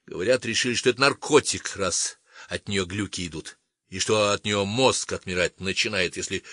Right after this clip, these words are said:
долго глотать, типа о здоровье заботиться. Ну так заботились бы о своём здоровье. Чё они нашим-то вдруг обеспокоились? "Знаешь что?" сказал Женька тоном ниже. "Лёха говорит, что они вообще дезу пускают насчёт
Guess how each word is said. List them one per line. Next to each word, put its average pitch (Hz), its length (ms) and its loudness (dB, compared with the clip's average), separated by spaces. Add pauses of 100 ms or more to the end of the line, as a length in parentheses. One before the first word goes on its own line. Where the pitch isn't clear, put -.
(140)
долго 95 340 4
глотать, 101 460 0 (160)
типа 92 380 0 (160)
о 92 120 2
здоровье 95 500 6
заботиться. 82 540 -4 (800)
Ну 95 80 -14
так 113 160 -12
заботились 117 520 4
бы 104 180 2 (100)
о 95 100 -4
своём 104 340 2
здоровье. 87 400 0 (220)
Чё 120 140 0
они 101 260 0 (100)
нашим-то 107 360 0
вдруг 85 340 -6 (100)
обеспокоились? 92 800 -4 (800)
"Знаешь 90 380 -8
что?" 82 460 -4 (680)
сказал 80 360 -14
Женька 85 360 -6
тоном 80 280 -8
ниже. 78 280 -10 (380)
"Лёха 92 460 -2
говорит, 90 260 -2
что - 160 -2
они 90 180 -4
вообще 90 340 -2
дезу 90 460 -2
пускают - 640 -4
насчёт - 440 -6